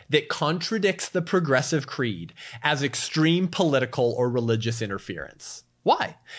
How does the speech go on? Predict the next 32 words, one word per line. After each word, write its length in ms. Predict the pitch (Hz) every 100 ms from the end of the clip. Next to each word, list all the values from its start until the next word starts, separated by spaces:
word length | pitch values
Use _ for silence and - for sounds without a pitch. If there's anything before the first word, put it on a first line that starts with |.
| -
Because 280 | 190 202 170
as 180 | 160 143
long 260 | 156 226
as 120 | 220
the 100 | 180
opponents 480 | 165 - 180 185 170
of 80 | 170
abortion, 640 | 139 135 175 - 110 117 117
us, 480 | 165 135 165 - - - - 131
are 120 | 160
allowed 340 | 151 147 165
to 100 | 165
spread 500 | 131 - - 170 185
their 200 | 175 190
ideas 540 | 175 156 139 160 127 117 123
and 200 | 139 131
the 140 | 139 151
evidence 480 | 156 190 208 202
of 120 | 185 151
their 140 | 147
position 720 | 147 143 139 165 - 85 101 - - -
through 200 | 143 123
embryology 920 | 110 107 101 90 110 113 135 202 - _
and 180 | 151 135
ultrasonography, 1160 | 131 123 143 123 113 123 175 143 101 - 90 151 _ - -
there 240 | 139 165
will 160 | 170 170
always 400 | 147 151 214 190
be 160 | 165 165
a 60 |
constant 600 | 165 - 143 - - 170
threat 600 | - - 165 302 - -